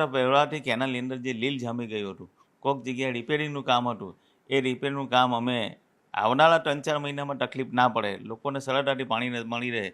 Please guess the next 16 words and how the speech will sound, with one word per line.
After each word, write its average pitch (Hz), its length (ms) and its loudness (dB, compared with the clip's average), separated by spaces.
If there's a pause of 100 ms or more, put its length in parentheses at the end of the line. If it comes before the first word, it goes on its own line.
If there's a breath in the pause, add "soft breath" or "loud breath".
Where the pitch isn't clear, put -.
(340 soft breath)
એના 127 280 2
માટે 131 200 -2 (200)
આ 120 120 8 (380)
પાંચ 117 240 2
સાત 120 180 2
દિવસ 117 300 -2 (100)
માટે 110 220 -2 (360)
અમે 104 180 -6 (260)
કેનાલ 101 420 -4 (300)
બંધ 113 280 -4
કરી 120 220 -8
છે. 120 40 -12 (100)
મેન્ટેનન્સનું 107 600 -12
કામ 98 160 -2 (360)
ચાલુ 101 300 -2
છે. 123 80 -10